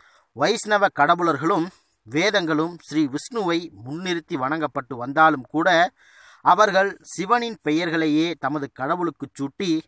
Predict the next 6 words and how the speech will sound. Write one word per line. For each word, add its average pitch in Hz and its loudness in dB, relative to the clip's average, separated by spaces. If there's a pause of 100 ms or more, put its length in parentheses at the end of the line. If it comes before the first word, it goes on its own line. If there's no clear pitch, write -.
(100)
அழகு 143 -2
பார்த்தனர். 110 -6 (540)
சிவனை 196 0
மகாதேவன் 170 4
என்பது 147 -2
போல 180 4